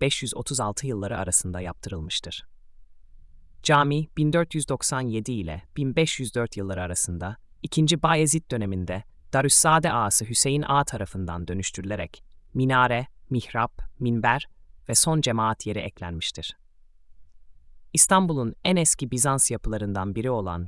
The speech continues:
Küçük Ayasofya, sekiz köşeli kubbesi ve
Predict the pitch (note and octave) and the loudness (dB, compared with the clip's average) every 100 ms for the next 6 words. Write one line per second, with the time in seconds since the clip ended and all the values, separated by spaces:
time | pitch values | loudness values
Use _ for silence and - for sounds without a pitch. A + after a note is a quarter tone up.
0 | - - E3 - A2+ G2+ - B2+ - D#2+ | -10 -4 -4 -2 -2 0 0 -2 -6 -10
1 | - - - - D3+ - F#3 - C#3 B2 | -10 -18 -8 0 0 4 0 2 -2 -2
2 | G#2 - F2+ E2+ - D#2+ F#2 - - | -4 -8 -8 -2 0 0 -6 -6 -6